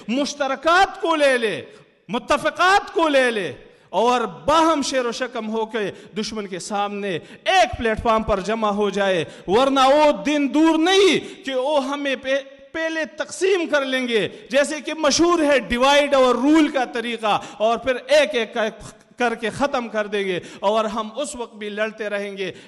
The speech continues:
کہ بھائی ہاتھ کہاں پر باندھنا ہے، اور ہاتھ باندھنا ہے یا نہیں باندھنا ہے، جمع بین الصلاتین کرنا ہے کہ نہیں، ایک ایک نماز کرنا ہے۔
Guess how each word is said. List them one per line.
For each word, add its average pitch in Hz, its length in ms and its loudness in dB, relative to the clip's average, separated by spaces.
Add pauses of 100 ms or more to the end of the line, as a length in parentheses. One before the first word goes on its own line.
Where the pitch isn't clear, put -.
کہ 202 140 -2
بھائی 240 520 0 (260)
ہاتھ 269 320 2
کہاں 269 260 4
پر 262 200 -2
باندھنا 247 500 0
ہے، 226 260 2 (220)
اور 254 240 2
ہاتھ 262 300 2
باندھنا 285 560 2
ہے 277 180 0
یا 254 140 2
نہیں 262 240 -4
باندھنا 254 480 0
ہے، 240 180 0 (240)
جمع 277 300 2
بین 285 240 4
الصلاتین 277 720 2
کرنا 302 360 2
ہے 285 220 6
کہ 269 120 -6
نہیں، 277 280 -4
ایک 277 220 4
ایک 262 160 2
نماز 247 420 -4
کرنا 247 320 -2
ہے۔ 240 140 0